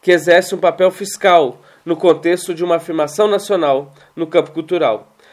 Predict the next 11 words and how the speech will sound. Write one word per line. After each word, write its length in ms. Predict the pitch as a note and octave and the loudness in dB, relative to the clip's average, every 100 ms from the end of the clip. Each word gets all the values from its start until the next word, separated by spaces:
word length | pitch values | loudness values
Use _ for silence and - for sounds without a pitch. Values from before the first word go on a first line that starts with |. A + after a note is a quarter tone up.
| _ | _
aos 200 | D3+ D#3+ | 0 0
temas 340 | - G3+ F#3+ F#3+ | 2 2 2 0
relacionados 720 | F#3 F3 E3+ D#3+ E3 E3+ E3 | 0 0 0 2 4 2 2
aos 180 | E3+ D3+ | -2 0
mais 300 | E3 F#3 F3 | 2 2 0
diversos 760 | E3 D#3+ D#3 D#3 - - - _ _ _ _ - | -4 -4 -4 -10 -20 -20 -20 _ _ _ _ -2
temas, 420 | C#3 A#2 G#2+ A2+ | 0 0 -6 -4
né? 280 | D3+ G#3+ A3 _ - - - _ - | 0 0 0 _ -20 -20 -20 _ 4
Tanto 280 | A3+ A#3 G3+ | 6 6 2
no 80 | |
modelo, 580 | G3 F#3 D#3 E3+ D#3+ D#3 | 0 0 2 0 0 -2